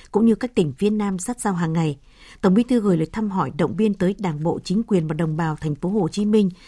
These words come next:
đã kiên cường ứng phó với đại dịch covid mười chín trong hơn hai tháng qua. Tổng Bí thư đánh giá rất cao, biểu dương những tấm gương của các lực lượng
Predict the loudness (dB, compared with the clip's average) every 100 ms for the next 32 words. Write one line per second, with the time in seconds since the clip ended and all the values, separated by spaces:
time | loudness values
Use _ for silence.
0 | -14 -10 -6 0 0 2 2 2 0 0
1 | -2 -2 -2 -4 -2 -4 -2 -2 0 -2
2 | 0 -2 0 -2 -2 -2 -4 -4 -4 -6
3 | -2 -2 -2 -6 -20 -20 -20 -2 2 4
4 | 2 0 0 0 -2 -2 -4 -4 -4 -2
5 | -2 -6 -6 4 4 4 2 0 0 -2
6 | 0 2 2 2 -2 -2 -2 -2 -2 -4